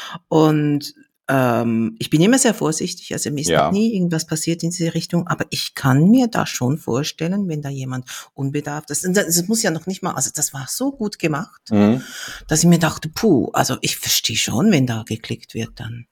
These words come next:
Speaker 2: Also ich bin neulich, na, neulich ist jetzt ein Jahr ungefähr her,
Speaker 1: Mhm.
Speaker 2: bin ich wirklich auf eins, äh, reingefallen.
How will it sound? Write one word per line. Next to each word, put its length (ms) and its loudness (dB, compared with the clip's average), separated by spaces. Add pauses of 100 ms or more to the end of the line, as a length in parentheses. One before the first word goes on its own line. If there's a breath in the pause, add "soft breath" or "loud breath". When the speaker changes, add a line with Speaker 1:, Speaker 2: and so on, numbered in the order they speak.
(140)
Speaker 2:
Also 180 2
ich 220 2
bin 280 2
neulich, 520 4
na, 200 0
neulich 340 2
ist 120 -4
jetzt 140 -4
ein 80 -4
Jahr 260 4
ungefähr 380 0
her, 200 6
Speaker 1:
Mhm. 60 0
Speaker 2:
bin 160 2
ich 160 -4
wirklich 300 0
auf 100 0
eins, 280 -2
äh, 40 -10
reingefallen. 840 -4